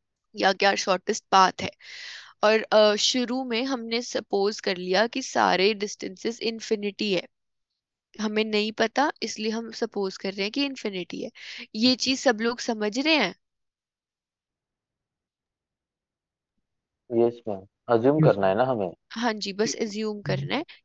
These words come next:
Speaker 1: कि भाई इन्फिनिटी है, क्योंकि हमें नहीं पता। ठीक है, हमने अज्यूम कर लिया ज़ीरो से ज़ीरो तक का भी इन्फिनिटी है, ज़ीरो से वन तक का इन्फिनिटी, टू तक का, थ्री तक का,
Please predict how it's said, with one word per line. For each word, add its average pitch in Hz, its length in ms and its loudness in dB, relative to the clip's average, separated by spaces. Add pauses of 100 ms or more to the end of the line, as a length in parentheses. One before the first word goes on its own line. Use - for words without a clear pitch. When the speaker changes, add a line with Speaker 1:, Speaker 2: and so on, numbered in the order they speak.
Speaker 1:
कि 226 80 -6
भाई 240 140 2 (100)
इन्फिनिटी 208 640 -4
है, 277 100 2
क्योंकि 233 300 -6
हमें 226 280 -4
नहीं 226 280 -2
पता। - 320 -12 (1600)
ठीक 233 200 -6
है, 285 80 -6 (600)
हमने 233 260 0
अज्यूम 220 280 -4
कर 202 140 0
लिया 214 200 4
ज़ीरो 208 260 0
से 208 180 -6
ज़ीरो 180 220 -2
तक - 140 -8
का 214 120 2
भी 214 140 -4
इन्फिनिटी 226 460 -4
है, 226 80 2
ज़ीरो 202 240 -4
से 202 100 -6
वन 185 220 -4
तक 196 180 -8
का 208 100 -2
इन्फिनिटी, 202 520 -4
टू 190 200 -4
तक 180 200 -6
का, 185 120 0
थ्री 185 240 -8
तक 175 180 -10
का, 180 100 -4